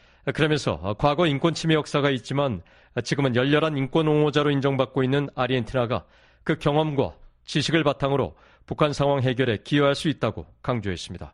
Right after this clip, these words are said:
아르헨티나에선 지난 천구백칠십육 년 집권한 비델라 정권의 잔혹한 탄압으로 시민 삼만여 명이 실종되고, 반체제 운동가들과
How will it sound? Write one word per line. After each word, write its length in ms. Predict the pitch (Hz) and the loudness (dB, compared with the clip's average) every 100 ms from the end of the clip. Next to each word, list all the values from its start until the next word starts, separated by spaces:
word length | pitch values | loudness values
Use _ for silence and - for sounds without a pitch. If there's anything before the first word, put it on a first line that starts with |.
| _ _ _ _ _ _ | _ _ _ _ _ _
아르헨티나에선 840 | 135 143 165 156 170 165 - 170 156 | -2 2 0 2 2 2 2 2 2
지난 300 | - 160 156 | 2 0 0
천구백칠십육 720 | - 165 156 156 143 147 135 | 0 0 0 -2 -6 -2 0
년 240 | 147 147 117 | 2 0 0
집권한 540 | - - 143 143 113 - | -4 -2 0 0 -4 -2
비델라 320 | 143 156 156 | 2 2 2
정권의 400 | 151 143 139 110 | 0 0 0 0
잔혹한 420 | - 139 143 156 | 0 0 2 0
탄압으로 460 | 143 147 135 123 - - - - - | 0 -2 -2 -4 -6 -12 -20 -16 -6
시민 360 | 127 - 151 135 | -2 2 2 0
삼만여 460 | - 165 165 160 160 | 0 0 2 2 2
명이 200 | 156 160 | 2 0
실종되고, 640 | - - 139 127 117 80 _ _ _ | -2 -2 -2 -2 -4 -8 _ _ _
반체제 420 | 127 135 139 156 | -2 -2 -2 -2
운동가들과 720 | 156 143 143 131 127 123 107 | 0 0 0 0 0 -2 -4